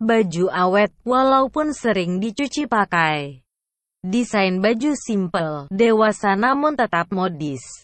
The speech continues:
Bunda akan semakin cantik ketika memakai baju ini. Akses menyusui kanan, kiri,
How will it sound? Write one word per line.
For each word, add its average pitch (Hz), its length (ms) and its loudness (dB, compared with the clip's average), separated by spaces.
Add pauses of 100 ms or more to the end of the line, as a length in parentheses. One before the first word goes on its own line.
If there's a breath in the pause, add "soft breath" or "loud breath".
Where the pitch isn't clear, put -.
(480)
Bunda 277 560 0
akan 196 160 -2
semakin 269 720 -2
cantik 240 400 0
ketika 165 400 -4
memakai 165 640 0
baju 180 400 -2
ini. 147 480 -6 (200)
Akses 262 560 -2
menyusui 254 640 -2
kanan, 151 800 -2
kiri, 160 560 0